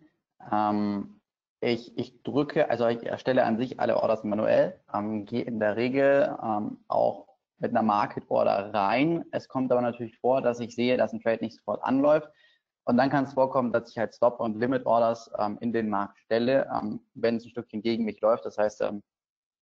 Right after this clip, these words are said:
da betätige ich mich dann schon, äh, von automatisierten Orders, ähm, weil ich jetzt den Markt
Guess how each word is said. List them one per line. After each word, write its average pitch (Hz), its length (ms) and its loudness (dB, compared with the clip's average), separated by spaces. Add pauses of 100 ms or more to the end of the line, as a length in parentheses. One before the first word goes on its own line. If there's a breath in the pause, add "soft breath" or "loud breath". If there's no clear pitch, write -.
(140)
da 107 480 4
betätige 107 500 -4
ich 104 140 -4
mich 107 160 -10
dann 104 140 -6
schon, 104 220 -4
äh, 98 280 -2 (100)
von 104 340 -6
automatisierten 110 760 -4
Orders, 120 420 2
ähm, 101 440 -2
weil 98 140 2
ich 101 80 -4
jetzt - 200 -6
den 95 120 -4
Markt 107 360 -2